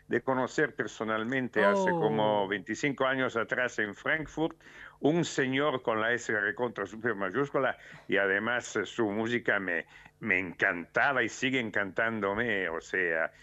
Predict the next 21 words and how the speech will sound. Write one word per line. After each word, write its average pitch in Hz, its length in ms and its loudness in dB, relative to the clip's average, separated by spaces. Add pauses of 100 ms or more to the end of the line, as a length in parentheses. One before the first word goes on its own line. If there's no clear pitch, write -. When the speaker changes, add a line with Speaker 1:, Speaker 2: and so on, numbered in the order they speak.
(140)
Speaker 1:
soy 151 400 2
un, 135 120 0
un, 123 560 -2
un, 117 200 2
un 131 180 2
icono 151 360 0
de 120 80 2
los 113 200 0
años 120 280 -2
setenta 107 880 -2 (300)
y 104 240 2
Santana 127 480 0
para 120 140 0
Speaker 2:
Claro. 120 140 2
Speaker 1:
mí 139 100 0
es 117 120 -4
sagrado, 117 560 0
entonces 135 460 -2
ahora 139 260 0
podemos 120 480 -2
hablar, 120 380 0